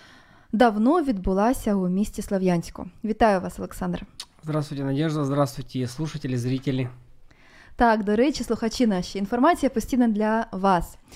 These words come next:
Speaker 1: Наші номери телефонів: нуль вісімсот тридцять чотирнадцять тринадцять, нуль дев'яносто дев'ять двісті двадцять вісім двадцять вісім нуль вісім, нуль вісімсот тридцять чотирнадцять тринадцять та нуль дев'яносто дев'ять двісті двадцять вісім двадцять вісім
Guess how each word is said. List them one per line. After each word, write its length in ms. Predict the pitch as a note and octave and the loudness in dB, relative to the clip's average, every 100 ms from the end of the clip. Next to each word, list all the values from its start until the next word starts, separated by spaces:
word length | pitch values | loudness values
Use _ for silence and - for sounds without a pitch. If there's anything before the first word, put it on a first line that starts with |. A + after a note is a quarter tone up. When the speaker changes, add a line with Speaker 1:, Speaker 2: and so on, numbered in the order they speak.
| - - | -20 -2
Speaker 1:
Наші 260 | C4 E4+ D4 | 2 2 4
номери 240 | C4+ B3+ | 4 4
телефонів: 600 | C#4 B3+ A#3+ B3+ D4 D#4+ | 2 0 0 2 4 6
нуль 140 | B3 A#3 | 6 4
вісімсот 760 | G#3+ G3+ A3 G#3 - C#4 D4+ | 2 -2 -4 -4 -2 -2 -2
тридцять 360 | - B3+ A3 A3 | -2 -2 -2 -6
чотирнадцять 600 | G3+ G#3 G#3+ G#3 G3+ G3+ | -6 -4 -2 -2 -4 -4
тринадцять, 640 | A3 A3+ C#4 F4 F4 E4+ | -2 0 2 2 0 0
нуль 120 | A#3 A3+ | 2 2
дев'яносто 500 | F#3+ G3 A3 A#3+ A#3 | 2 2 0 0 2
дев'ять 320 | D#4 E4 C4 | 4 4 2
двісті 340 | A3 C4+ - | 2 0 0
двадцять 420 | G3 G3+ G3+ G3+ A3+ | 0 2 2 -2 -2
вісім 320 | D#4 - B3 | -2 2 2
двадцять 420 | A#3 D#4 A3+ G3+ | 2 -2 -4 -2
вісім 340 | A3 C4 A3+ | -2 0 2
нуль 80 | G#3+ | 2
вісім, 400 | G#3 G#3 G3+ - - - - - - | 2 0 -2 -6 -14 -20 -20 -20 -6
нуль 220 | G#3+ A3 | 0 0
вісімсот 760 | F#3 F3 - F3+ - C4 E4+ - | 0 -4 -6 -8 2 2 2 2
тридцять 340 | D#4+ D#4 D#4+ - | 2 2 0 -2
чотирнадцять 720 | C4 D4 C#4 C#4+ C4+ C4+ - | -2 2 4 4 2 -2 0
тринадцять 680 | C#4 C4 C4 B3+ B3+ A#3+ | 2 4 4 2 0 -2
та 140 | D4 E4 | 0 4
нуль 180 | B3+ G#3+ | 4 4
дев'яносто 500 | G3 G3+ B3 - D#4 | 2 4 2 2 2
дев'ять 340 | F4 E4 B3 | 4 4 2
двісті 380 | A3 C#4 D4 G#3 | 2 0 0 -2
двадцять 400 | G3 G3 G3 A3+ | 0 0 -2 -2
вісім 360 | D4 D#4+ D4 | -2 0 2
двадцять 540 | A3+ G#3 D4+ - G#3+ F#3+ | 2 2 0 -2 -6 -2
вісім 420 | G3+ B3+ C4 | -4 -2 0